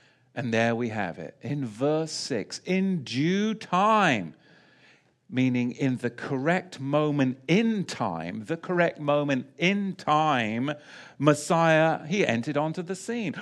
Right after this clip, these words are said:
Right at that eschatological moment that was divinely ordained, at that moment is when, not, not a thousand years before, not in the silent years, but in that time was the moment that he came onto the scene.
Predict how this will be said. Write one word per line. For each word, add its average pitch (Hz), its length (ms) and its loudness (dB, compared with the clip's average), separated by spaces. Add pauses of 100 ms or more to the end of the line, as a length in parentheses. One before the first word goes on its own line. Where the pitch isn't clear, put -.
(100)
Right 233 340 4
at 220 220 2
that 202 280 4 (200)
eschatological 180 1000 -2
moment 165 500 0
that 160 180 0
was 156 160 0
divinely 165 680 0
ordained, 139 560 2 (260)
at 156 260 4 (120)
that 226 300 4
moment 135 460 4
is 135 220 -2
when, 147 300 4 (340)
not, 277 180 6
not 302 200 6
a 196 40 4
thousand 190 540 4
years 185 240 2
before, 151 580 4 (140)
not 214 200 6
in 202 100 4
the 202 80 0
silent 185 680 4
years, 151 500 4 (500)
but 202 240 8
in 196 400 2
that 247 480 6
time 147 420 4
was 147 160 0
the 165 80 4
moment 160 500 2
that 160 160 2
he 185 200 4
came 170 320 2
onto 160 260 -2
the 139 180 -2
scene. 117 540 -2